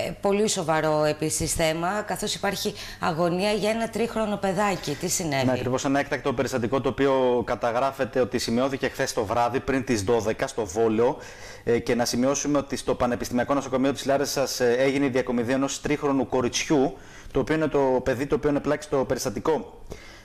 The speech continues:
Speaker 2: Το μικρό κορίτσι παρασύρθηκε, όπως πληροφορηθήκαμε, από όχημα στο Βόλο και άμεσα μεταφέρθηκε στο νοσοκομείο της πόλης μας.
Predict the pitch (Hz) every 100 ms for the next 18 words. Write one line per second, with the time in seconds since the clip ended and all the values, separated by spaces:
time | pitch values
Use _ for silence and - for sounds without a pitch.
0 | - 127 123 123 160 165 160 170 156 151
1 | 139 - 143 151 147 - 139 127 123 151
2 | 151 131 127 123 117 117 135 156 131 107
3 | 117 120 117 143 139 143 151 135 123 -
4 | 135 - 131 120 110 113 131 139 - 120
5 | 101 117 151 -